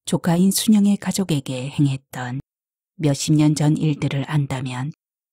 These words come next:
저렇게 툴툴거릴 수 있을까 싶었다. 연락처를 물어볼까 했으나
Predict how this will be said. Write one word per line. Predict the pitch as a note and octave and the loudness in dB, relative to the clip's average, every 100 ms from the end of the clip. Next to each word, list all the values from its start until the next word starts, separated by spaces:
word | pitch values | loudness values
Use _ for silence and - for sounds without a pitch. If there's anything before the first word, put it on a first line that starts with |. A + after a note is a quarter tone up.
| _ _ _ - | _ _ _ -10
저렇게 | - C#3 - D3 | -8 -8 -4 -6
툴툴거릴 | - F#3+ - G3 G3+ G3 F#3+ | -4 -6 -2 0 0 -2 -2
수 | - G#3 | -2 -2
있을까 | F#3+ G3 - C3 B2+ | -2 -4 -4 -6 -6
싶었다. | - - - C#3 - B2+ C3+ D3+ _ _ _ _ _ _ _ _ _ _ _ _ _ - | -10 -10 -8 -8 -8 -10 -10 -14 _ _ _ _ _ _ _ _ _ _ _ _ _ 0
연락처를 | D3 D3 - E3 E3 | 2 2 0 0 2
물어볼까 | E3+ F3 E3+ E3+ - | 2 2 2 2 0
했으나 | D3+ C#3 C3 C3 C3+ E3 | 0 0 0 0 -2 -6